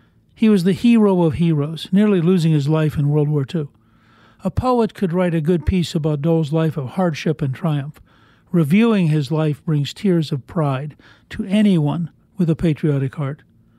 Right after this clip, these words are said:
Dole came from humble roots in Russell, Kansas. He was born on July twenty-second, nineteen twenty-three. That same year, oil was discovered west of town, igniting a small oil boom.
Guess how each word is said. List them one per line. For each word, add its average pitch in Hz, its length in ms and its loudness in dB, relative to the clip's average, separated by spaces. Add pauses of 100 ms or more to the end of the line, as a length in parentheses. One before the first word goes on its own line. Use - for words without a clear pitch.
(520)
Dole 226 280 2
came 196 240 2
from 165 200 2
humble 185 300 4
roots 180 420 2
in 160 120 0
Russell, 160 320 -2
Kansas. 160 560 -4 (580)
He 208 140 2
was 185 180 4
born 156 400 2 (340)
on 165 140 2
July 160 380 2
twenty-second, 180 720 -2
nineteen 143 380 -2
twenty-three. 151 560 -4 (640)
That 214 160 0
same 220 320 0
year, 170 300 2 (440)
oil 196 280 2
was 175 180 2
discovered 170 500 0
west 170 360 -2
of 156 120 -2
town, 160 380 -4 (400)
igniting 170 500 0
a 156 60 0
small 165 480 -2
oil 156 320 0
boom. 135 380 -4